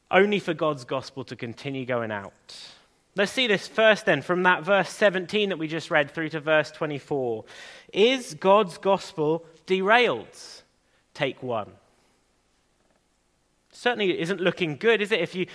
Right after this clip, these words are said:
look with me at this situation at the end of verse eighteen. The apostles,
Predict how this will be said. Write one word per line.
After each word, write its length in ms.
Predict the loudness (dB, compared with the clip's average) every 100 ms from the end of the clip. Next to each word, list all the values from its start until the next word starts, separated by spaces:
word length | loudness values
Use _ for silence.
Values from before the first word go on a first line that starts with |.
| -10
look 220 | 0 0 2
with 240 | 0 0
me 120 | -2
at 100 | -2
this 100 | -4
situation 680 | -4 -4 -2 0 0 -2 -6
at 100 | -2
the 100 | 0
end 220 | 0 0
of 80 | -4
verse 360 | 0 0 0 -4
eighteen. 640 | -6 -6 -6 -6 -6 -8 -12 _ _ _ _ _ _ _ _ _ _
The 120 | -2 -2
apostles, 640 | -2 -2 -2 -4 -8 -8